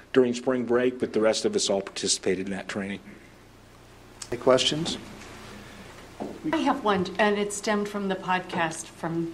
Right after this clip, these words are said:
Speaker 3: K C U R last week. The student that was on the panel there mentioned having, like, lockdown drills, which I know they do have, but at different times of the day, at lunch, passing period, and that sort of thing. Is this in place, or is this something that we're gonna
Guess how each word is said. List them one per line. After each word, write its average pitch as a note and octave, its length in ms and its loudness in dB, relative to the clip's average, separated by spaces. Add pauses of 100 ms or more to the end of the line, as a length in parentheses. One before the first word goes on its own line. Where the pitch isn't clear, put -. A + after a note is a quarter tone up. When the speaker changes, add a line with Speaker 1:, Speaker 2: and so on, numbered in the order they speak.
Speaker 3:
K F#3 140 -2
C F#3 180 -4
U E3 80 0
R D#3+ 160 -2
last D3+ 300 0
week. F3 160 0 (600)
The G3+ 140 6
student B3+ 580 0
that G3+ 180 4
was F#3+ 160 2
on F3 140 4
the F3 80 4
panel E3+ 340 2
there E3+ 160 2
mentioned E3+ 480 4
having, F#3+ 680 4 (200)
like, E3+ 280 4
lockdown E3+ 540 2
drills, E3 300 -2
which E3+ 160 0
I E3+ 80 4
know E3 220 4
they E3 160 4
do E3+ 220 2
have, D#3 440 0 (400)
but F#3 140 8
at F3+ 160 -2
different G3 300 2
times F#3 380 2
of F3+ 100 0
the F3+ 80 2
day, D#3 380 2
at D#3+ 220 0
lunch, E3 420 2
passing F3 440 2
period, D3+ 320 0
and D#3 180 2
that D3+ 160 2
sort D#3+ 200 -2
of D#3 80 -2
thing. D3+ 180 0
Is F3+ 220 4
this C4 260 2
in A#3+ 220 2
place, A#3 480 0
or E3 140 4
is E3+ 120 2
this F3+ 140 2
something F3+ 340 2
that E3 120 0
we're E3 120 0
gonna D#3 320 0